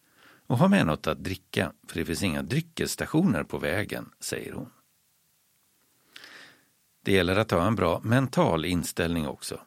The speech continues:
Dödens zon innebär förstås en stor fysisk ansträngning, men det är det psykiska som kan ge upp först. "Man kan inte hålla på med tider eller snitthastigheter",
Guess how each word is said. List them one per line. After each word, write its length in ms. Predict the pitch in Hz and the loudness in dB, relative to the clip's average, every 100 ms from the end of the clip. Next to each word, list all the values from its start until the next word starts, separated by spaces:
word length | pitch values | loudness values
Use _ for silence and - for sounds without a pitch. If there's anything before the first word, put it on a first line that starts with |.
| _ _ _ _ _ | _ _ _ _ _
Dödens 600 | 80 82 80 95 - - | -2 0 2 0 -2 -4
zon 300 | - 127 92 | 0 0 2
innebär 360 | 101 85 85 85 | 0 0 0 -2
förstås 500 | - - 151 - 101 | -2 -2 -2 0 -2
en 80 | |
stor 320 | - 85 78 - | -2 -2 -2 -4
fysisk 680 | - 175 95 - 73 - - | -4 -2 0 -2 -2 -4 -4
ansträngning, 840 | 78 67 - 78 76 82 73 - - _ _ | -4 -4 -4 -4 -2 -4 -6 -12 -20 _ _
men 180 | 87 85 | -6 -2
det 60 | 90 | 0
är 100 | 78 | 0
det 120 | 123 | -2
psykiska 840 | - - 160 - 85 - 76 69 | -4 -2 -2 -2 -6 -4 -2 -2
som 260 | - 80 73 | -2 -6 -6
kan 320 | - 127 73 | -4 -2 -2
ge 200 | 65 67 | -4 -6
upp 180 | 60 - | -8 -8
först. 480 | - - - - - _ _ _ _ _ _ _ _ _ _ _ - - - - _ _ - | -6 -6 -10 -18 -20 _ _ _ _ _ _ _ _ _ _ _ -20 -20 -20 -20 _ _ -6
"Man 140 | 92 | 0
kan 140 | 104 | 2
inte 300 | 104 87 - | 2 2 2
hålla 220 | 135 117 98 | 4 4 2
på 220 | 95 82 | 2 2
med 340 | 87 85 - | 0 -2 -4
tider 640 | - 135 87 71 78 117 92 | -2 -2 -2 -8 -2 0 2
eller 260 | 80 85 | 0 0
snitthastigheter", 1400 | 82 151 - - - 85 - - 80 135 123 - 73 69 | 0 0 -2 -6 -6 -6 -4 -6 -2 0 0 -2 -6 -6